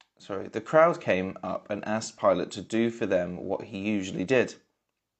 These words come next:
"Do you want me to release to you the King of the Jews?" asked Pilate, knowing it was out of envy that the chief priests had handed Jesus over to him.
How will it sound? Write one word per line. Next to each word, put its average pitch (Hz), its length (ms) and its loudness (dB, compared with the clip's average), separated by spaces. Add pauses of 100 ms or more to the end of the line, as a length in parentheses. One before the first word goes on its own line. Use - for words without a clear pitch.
(2000)
"Do 139 80 -8
you 156 100 8
want 170 180 6
me 151 100 4
to 143 100 -2
release 113 500 4
to - 200 -6
you 95 520 0
the 104 120 -6
King 131 240 -2
of 113 120 -4
the 107 60 -8
Jews?" 110 640 0 (340)
asked 107 300 -10
Pilate, 95 520 -2 (1000)
knowing 127 340 2
it 87 80 2
was 101 120 0
out 98 160 2
of 95 120 -6
envy 107 600 -2 (220)
that - 180 -8
the - 120 -12 (140)
chief 104 360 -6
priests - 480 -4
had 101 120 -4
handed 101 340 -2
Jesus 95 360 -4
over 104 240 0
to - 100 -12
him. - 280 -8